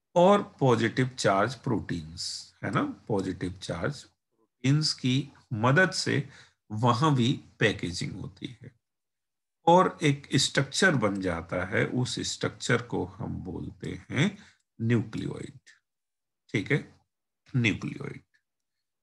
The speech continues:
उस न्यूक्लियोइड में, the nucleoid is organized in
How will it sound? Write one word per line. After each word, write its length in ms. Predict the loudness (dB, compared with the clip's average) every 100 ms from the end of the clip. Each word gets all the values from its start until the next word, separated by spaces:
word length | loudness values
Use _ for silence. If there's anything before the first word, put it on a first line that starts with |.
| 0
उस 200 | 0 4
न्यूक्लियोइड 680 | 6 6 6 6 6 6 2
में, 220 | -4 -8 -10 0
the 120 | 0
nucleoid 600 | 2 2 4 6 6 4
is 160 | 2 2
organized 560 | -2 -2 -2 -2 -2 -4
in 180 | -6